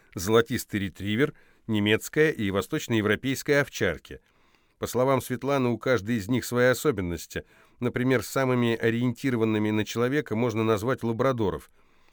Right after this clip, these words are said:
а у овчарок чаще проявляются охранные качества.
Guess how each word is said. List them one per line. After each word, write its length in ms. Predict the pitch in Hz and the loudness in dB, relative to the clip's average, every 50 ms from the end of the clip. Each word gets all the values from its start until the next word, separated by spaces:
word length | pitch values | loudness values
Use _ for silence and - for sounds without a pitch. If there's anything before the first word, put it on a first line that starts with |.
| _ _ - | _ _ -6
а 240 | 95 98 98 101 104 | -2 0 2 2 2
у 120 | - 110 110 | 2 2 2
овчарок 500 | 117 113 - - - 175 160 147 - - | 2 2 0 -2 0 0 2 0 0 -2
чаще 320 | - 147 135 - - 123 | -4 -4 -4 -4 -4 -6
проявляются 640 | - 113 113 113 107 113 127 127 120 110 - - 127 | -4 -2 0 0 0 0 0 0 0 0 0 0 -2
охранные 480 | 123 - - 120 120 117 117 120 131 123 | 0 0 0 0 2 2 2 2 0 0
качества. 560 | - - 101 82 - - - - - - - | 0 -2 -4 -2 -4 -8 -14 -14 -14 -16 -18